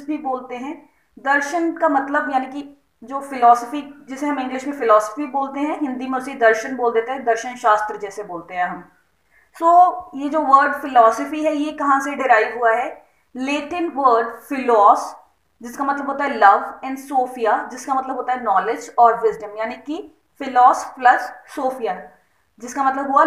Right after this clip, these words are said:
love for knowledge और love for wisdom। और हिंदी में इसे दर्शन शास्त्र बोला जाता है। तो दर्शन word कहाँ से आया है? संस्कृत language के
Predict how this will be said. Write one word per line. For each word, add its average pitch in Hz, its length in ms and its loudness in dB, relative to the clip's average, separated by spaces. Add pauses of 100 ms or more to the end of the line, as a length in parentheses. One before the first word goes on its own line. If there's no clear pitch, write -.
(140)
love 240 300 6
for 302 160 -4
knowledge 233 680 0
और 247 220 0
love 240 280 4
for 240 160 6 (320)
wisdom। 208 400 -6 (680)
और 294 280 6
हिंदी 285 300 0
में 359 160 -2
इसे 349 140 -6 (100)
दर्शन 320 400 4
शास्त्र 277 380 4
बोला 254 280 6
जाता 233 320 2
है। 294 120 -4
तो 330 80 -6 (100)
दर्शन 240 420 6
word 269 260 -4
कहाँ 262 200 0
से 254 120 -2
आया 220 140 2
है? 247 240 -2 (640)
संस्कृत 320 560 0
language 277 500 2
के 302 120 -14